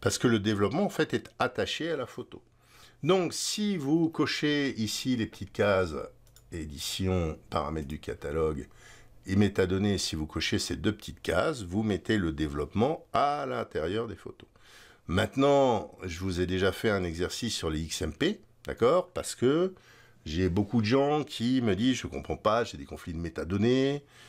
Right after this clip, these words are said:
Euh, et c'est lié justement au fait qu'on écrive des fichiers X M P. Si vous mettez vos originaux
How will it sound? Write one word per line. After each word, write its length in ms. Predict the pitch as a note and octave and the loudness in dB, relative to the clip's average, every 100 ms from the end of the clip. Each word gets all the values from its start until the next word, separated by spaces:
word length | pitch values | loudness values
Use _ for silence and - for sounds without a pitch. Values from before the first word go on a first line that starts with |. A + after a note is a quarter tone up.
| - - | -20 -6
Euh, 680 | F#2 F#2 F2 F2 F2+ F2 F2 - | 0 2 4 4 4 2 2 0
et 160 | G2 | 0
c'est 200 | F2 - | 0 0
lié 300 | F2 F#2+ A#2+ | 2 4 4
justement 560 | G#2 F2+ - F#2 G#2+ B2+ | 2 -2 -2 2 4 6
au 100 | A#2+ | 4
fait 280 | - A2+ A#2 | 2 0 0
qu'on 260 | F#2+ G2 | -6 -4
écrive 380 | F#2+ - A2 A#2+ | -4 -4 -4 -4
des 100 | F2+ | -4
fichiers 300 | - E2+ A#2 | -8 -6 -4
X 160 | G2+ - | -4 -6
M 80 | D#2+ | -6
P. 280 | D#2+ F#2+ | 0 0
Si 240 | F2+ - E2 | 0 -4 -6
vous 140 | D2+ | -4
mettez 380 | D2 D2 F2 F#2+ | -6 -4 -2 0
vos 180 | F2 C#2+ | 0 -2
originaux 640 | D2 C#2+ D2+ F#2+ G#2+ A2 | -4 -2 0 4 4 2